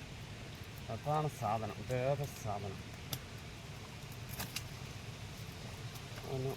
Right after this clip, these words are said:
ഒരെണ്ണം ഒത്തു. ഒരെണ്ണം ഇതാ. പക്ഷെ പോകാൻ കഴിച്ചതാ.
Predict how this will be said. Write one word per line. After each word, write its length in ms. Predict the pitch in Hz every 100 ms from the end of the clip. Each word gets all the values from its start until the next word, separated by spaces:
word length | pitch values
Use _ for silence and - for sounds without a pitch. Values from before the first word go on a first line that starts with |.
| - - 160
ഒരെണ്ണം 360 | 160 160 170 156
ഒത്തു. 180 | 123 175 170 - - - - - - - - - - - -
ഒരെണ്ണം 220 | 143 151 175
ഇതാ. 100 | 147 - - - - - - - - - - - - -
പക്ഷെ 180 | 139 175 170
പോകാൻ 220 | 175 190
കഴിച്ചതാ. 340 | 156 139 135